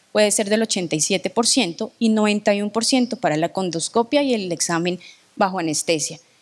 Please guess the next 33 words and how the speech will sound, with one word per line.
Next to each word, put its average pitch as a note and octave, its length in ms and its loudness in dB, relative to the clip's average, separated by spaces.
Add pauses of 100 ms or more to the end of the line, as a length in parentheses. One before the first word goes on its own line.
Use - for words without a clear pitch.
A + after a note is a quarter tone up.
(340)
Y A3 80 2
sabemos F3+ 440 0
que - 80 -4
esa G#3 140 0
precisión G3+ 420 -4
aumenta F3+ 380 -2
hasta F3 160 -6
un E3 80 -2
cien A3+ 240 0
por A#3 120 -2
ciento B3 320 0
si C#4 120 0
combinamos E3 580 -2
cualquiera C#3+ 480 -2
de B2+ 120 -2
estas. - 400 -12 (1900)
Dado B3 420 0 (400)
que A3 140 4
la, F#3+ 340 2
la F3 340 -2
inflamación G#3 920 2
a F3+ 40 0
nivel D#3+ 280 0
del F#3+ 100 2
recto A3+ 320 0
sigmoide F#3+ 640 0
es, F3+ 300 0
tiene F#3+ 160 0
un G3 120 0
valor G#3+ 360 0
pronóstico A#3 560 0
y - 20 -2
terapéutico, C4 800 0